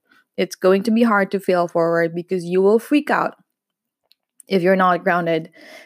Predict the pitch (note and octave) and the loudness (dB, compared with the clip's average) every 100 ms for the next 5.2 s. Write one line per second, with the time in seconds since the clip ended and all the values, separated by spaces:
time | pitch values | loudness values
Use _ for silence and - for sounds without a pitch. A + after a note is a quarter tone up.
0 | - G3+ G#3+ G3+ F#3 D#3 - F#3 F3+ F#3 | -8 0 4 4 4 0 -2 0 2 2
1 | F3+ F3 E3 D#3 D#3 - F#3 F3+ E3+ D#3+ | 2 2 0 -2 -6 -4 -2 -2 -4 -10
2 | - F3 E3 E3 D#3+ - D#3+ E3 E3+ E3+ | -4 -2 0 -2 -4 -4 -6 -6 -6 -6
3 | E3+ E3+ E3 D#3+ - D#3 D#3 - E3 F3 | -4 -4 -4 -8 -8 -12 -10 -12 -8 -4
4 | E3 D#3+ - E3+ E3+ E3+ E3+ _ _ F#3 | -4 -4 -2 0 0 -4 -14 _ _ -6
5 | E3+ D#3+ | -6 -8